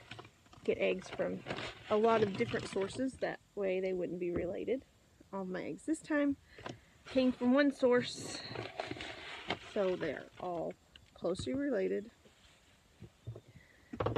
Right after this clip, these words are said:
I'm going to order eggs. Ooh, that was a good save. It about rolled off of that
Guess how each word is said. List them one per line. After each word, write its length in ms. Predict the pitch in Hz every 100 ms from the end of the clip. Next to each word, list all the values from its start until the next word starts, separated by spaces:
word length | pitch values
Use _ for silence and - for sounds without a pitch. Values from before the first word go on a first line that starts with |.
| - - -
I'm 200 | 214 208
going 240 | 208 190 185
to 60 |
order 320 | - 214 349 -
eggs. 280 | - - - - - -
Ooh, 160 | 403 - - -
that 100 | 277
was 100 | 220
a 20 |
good 180 | 185 -
save. 240 | 320 240 - -
It 100 | -
about 180 | 202 - - - - - - _ _ _ -
rolled 200 | 214 226
off 180 | 226 -
of 60 | 202
that 160 | -